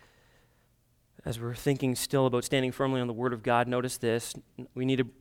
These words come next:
share the Word with profound simplicity. We need to share the Word of God with penetrating clarity. And lastly, with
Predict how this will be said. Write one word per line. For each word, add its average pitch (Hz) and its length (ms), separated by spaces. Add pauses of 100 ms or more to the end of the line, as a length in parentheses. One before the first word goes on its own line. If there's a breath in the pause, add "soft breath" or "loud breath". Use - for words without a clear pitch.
(200)
share 143 220
the 143 80
Word 135 160
with 127 80
profound 135 400
simplicity. 123 640 (180 soft breath)
We 131 80
need 127 80
to 120 40
share 135 240
the 143 80
Word 139 200
of 131 120
God 120 360 (380 loud breath)
with 123 200
penetrating 147 540
clarity. 117 420
And 120 140
lastly, 117 320
with 110 180